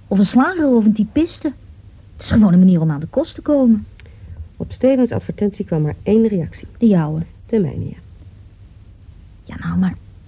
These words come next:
Speaker 1: we moeten er toch ook bekendheid aan geven? Kijk, we moeten een soort van voorlichtingsavond organiseren. Oh, Winnie, het zou toch fantastisch zijn als het lukte?
Speaker 2: Wat zegt Steven ervan? Waarom zeg je nou niks?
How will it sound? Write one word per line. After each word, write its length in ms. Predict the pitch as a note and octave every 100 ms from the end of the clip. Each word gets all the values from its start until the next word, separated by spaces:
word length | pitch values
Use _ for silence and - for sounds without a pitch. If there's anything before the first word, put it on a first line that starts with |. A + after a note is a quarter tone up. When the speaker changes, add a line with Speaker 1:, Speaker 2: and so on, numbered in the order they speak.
| - -
Speaker 1:
we 120 | A#3+
moeten 240 | C#4+ D4+ B3+
er 80 | C4
toch 180 | C4
ook 100 | B3+
bekendheid 560 | G#3 - F4+ F4+ A3 F3+
aan 60 | F3
geven? 460 | E3+ E3 F#3 E4 - - - - - -
Kijk, 160 | C4+
we 80 | C#4
moeten 200 | C#4 C4+
een 60 | -
soort 180 | C4+
van 100 | A#3
voorlichtingsavond 840 | G#3+ E4 D4+ A3 - F3 D#3 - -
organiseren. 800 | D3 - D3+ D#3+ E3 C#3+ - - - - - - - - - - - - _ - -
Oh, 160 | - -
Winnie, 200 | G3+ F3+
het 100 | -
zou 160 | F#3
toch 120 | F3
fantastisch 540 | - F3+ - B3 G#3+ -
zijn 220 | G3 F3+
als 100 | F#3
het 100 | F#3+
lukte? 420 | A3 A#3 - G3 - - - - - G3+
Speaker 2:
Wat 180 | G#3
zegt 160 | - F#3+
Steven 340 | - B3 D4+
ervan? 260 | E4+ D#4+ C#4 - - - - - - - - - - - - - - - - - - - - - - - - -
Waarom 200 | F3+ F3
zeg 140 | F3 F3
je 100 | F3+
nou 120 | F3+
niks? 200 | B3+